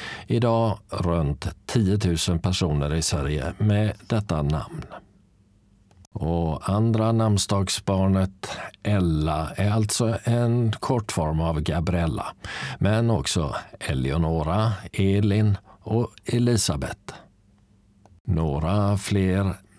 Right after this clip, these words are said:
än Gabriella har detta namnsdagsbarn. Det finns omkring drygt elva tusen personer i Sverige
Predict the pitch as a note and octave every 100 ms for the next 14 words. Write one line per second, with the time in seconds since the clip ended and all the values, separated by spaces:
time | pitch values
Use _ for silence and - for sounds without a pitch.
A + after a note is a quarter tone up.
0 | _ - F#2 F2+ F#2 E2+ - F2 F2+ F2+
1 | G2 G2 F2+ D2+ D#2 - - F#2 D#2 D#2+
2 | D#2+ D2+ D#2+ F2+ F#2 - F#2 F#2+ - A2
3 | A2+ B2 B2 A2+ G#2 E2+ D#2 D2 D#2 E2+
4 | D#2 C#2 - - - - - - _ _
5 | D#2 D2 C2 - - - - - F#2+ E2+
6 | D2+ C#2+ F2+ G#2+ - F2 D#2+ F2 E2 F2
7 | D#2 D#2+ C#2+ C#2+ E2+ - C#2 C#2